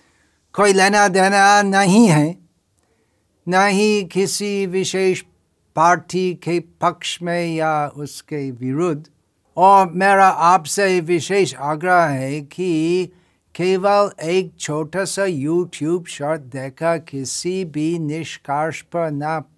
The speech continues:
पहुंचे और पहले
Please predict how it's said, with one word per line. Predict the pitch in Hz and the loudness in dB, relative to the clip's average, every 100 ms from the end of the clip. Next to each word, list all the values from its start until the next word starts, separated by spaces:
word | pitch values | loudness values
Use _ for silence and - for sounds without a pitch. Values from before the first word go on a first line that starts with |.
| - | -14
पहुंचे | 147 135 143 - - 190 151 - _ _ _ _ _ _ | -10 -10 -10 -12 -4 -2 -2 -6 _ _ _ _ _ _
और | 165 196 190 190 202 - _ _ _ | 2 6 8 8 4 -2 _ _ _
पहले | 175 180 185 202 208 | 0 0 2 0 0